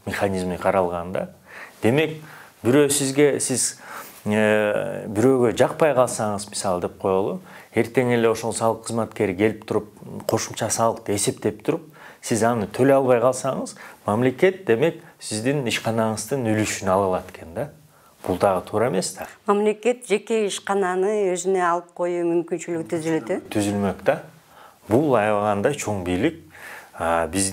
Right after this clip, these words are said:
Speaker 1: бизде он миң деген ишканалар бар. А, жүз,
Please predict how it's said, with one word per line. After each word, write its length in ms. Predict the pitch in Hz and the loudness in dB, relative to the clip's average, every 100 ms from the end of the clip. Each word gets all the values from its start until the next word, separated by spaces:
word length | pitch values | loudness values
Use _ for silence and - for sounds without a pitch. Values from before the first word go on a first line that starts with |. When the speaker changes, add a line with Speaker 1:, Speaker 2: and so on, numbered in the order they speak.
| 95 | -6
Speaker 1:
бизде 560 | 95 98 98 101 90 82 - - - | -4 -4 2 2 2 -2 -12 -8 2
он 240 | 117 127 | 2 4
миң 160 | 123 117 | 0 2
деген 260 | 117 110 107 | 2 2 -2
ишканалар 640 | 107 - 110 107 107 113 | -4 -4 0 2 2 2
бар. 180 | 156 - - - - - _ - | 0 -2 -14 -20 -20 -20 _ -6
А, 960 | 85 85 82 82 82 82 82 80 78 78 | -2 0 0 -2 -2 -2 -2 -2 -4 -4
жүз, 400 | 95 131 123 | -2 0 -2